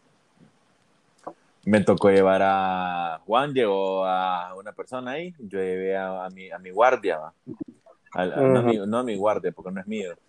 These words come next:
Speaker 1: Al, <laughs>
Speaker 2: Colonia.
Speaker 1: al, al, al jodido, ajá, de la colonia,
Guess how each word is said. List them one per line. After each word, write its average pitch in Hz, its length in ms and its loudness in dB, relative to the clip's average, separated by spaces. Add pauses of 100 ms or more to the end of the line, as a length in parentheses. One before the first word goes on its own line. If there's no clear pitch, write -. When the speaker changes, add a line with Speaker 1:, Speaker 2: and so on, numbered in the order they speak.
(560)
Speaker 1:
Al, 95 520 4
<laughs> 170 1120 4
Speaker 2:
Colonia. 139 720 6
Speaker 1:
al, 120 300 -6
al, 117 160 -6
al - 60 -8
jodido, 110 380 -8
ajá, 113 320 -8
de 104 60 -6
la 98 140 -10
colonia, 98 600 -10